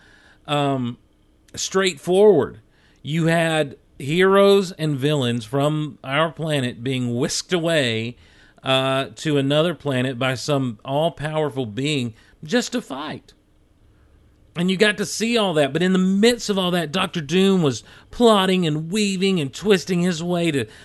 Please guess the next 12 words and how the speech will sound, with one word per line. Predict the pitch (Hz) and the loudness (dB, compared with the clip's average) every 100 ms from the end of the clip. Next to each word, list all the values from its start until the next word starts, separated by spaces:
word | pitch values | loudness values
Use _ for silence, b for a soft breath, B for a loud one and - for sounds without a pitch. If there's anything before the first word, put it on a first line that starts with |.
| B | B
to | 147 | 0
absorb | 139 117 143 170 180 | 0 0 0 2 0
the | 127 | -2
power | - - - 175 147 | -8 -6 -2 0 2
of | 127 | 0
this | 117 123 | -2 -6
Beyonder, | 117 107 139 135 139 147 127 120 113 | -4 0 2 2 0 -2 0 -2 -2
if | 113 113 | -6 -4
you | 120 | -2
will. | 120 110 110 | 0 0 -2
And, | 123 131 135 | -4 -6 -6
uh, | 147 165 160 | 0 2 2